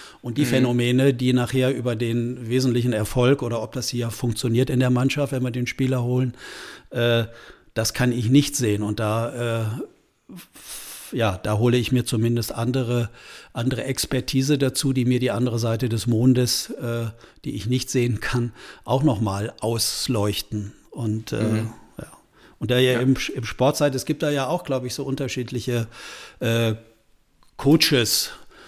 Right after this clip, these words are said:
Speaker 1: Und der, der hätte ja eine Haltung, also da fiel mir dieser, dieser Witz ein, wo, äh, äh,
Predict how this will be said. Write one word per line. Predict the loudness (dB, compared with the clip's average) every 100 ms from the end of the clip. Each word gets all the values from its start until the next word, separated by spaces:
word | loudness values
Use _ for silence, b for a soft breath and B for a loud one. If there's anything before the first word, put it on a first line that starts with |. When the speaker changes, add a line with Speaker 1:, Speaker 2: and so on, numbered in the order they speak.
| B
Speaker 1:
Und | -4 -2 4
der, | 4 4 2
der | 4 6
hätte | 8 8
ja | 8
eine | 8 8
Haltung, | 8 6 4 2
also | 2 0
da | -2
fiel | -6 -8 4 6
mir | 6 4
dieser, | 4 4 4 2 B B B B
dieser | 0 2 6
Witz | 4 4
ein, | 2 4 4 2
wo, | 0 0 -2 B B B B -8
äh, | -6 -4 -4 -4
äh, | -6 -10 -14 -14 -12 -6 -4 -2 -2